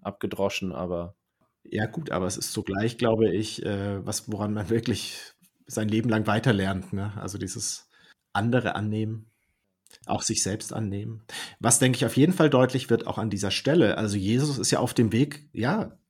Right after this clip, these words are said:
Speaker 2: auf dem Kreuzweg in gewisser Weise schon. Er weiß schon, was kommt.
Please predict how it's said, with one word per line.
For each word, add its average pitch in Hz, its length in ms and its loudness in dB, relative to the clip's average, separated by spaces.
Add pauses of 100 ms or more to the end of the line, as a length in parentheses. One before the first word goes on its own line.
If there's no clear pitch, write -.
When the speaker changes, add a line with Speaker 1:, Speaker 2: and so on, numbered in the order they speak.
(120)
Speaker 2:
auf 127 220 -2
dem 117 300 0
Kreuzweg 107 680 4
in 107 120 -4
gewisser 95 340 -2
Weise 90 240 -4
schon. 117 240 -2
Er 101 140 0
weiß 120 260 2
schon, 131 160 2
was - 200 -2
kommt. 117 420 -8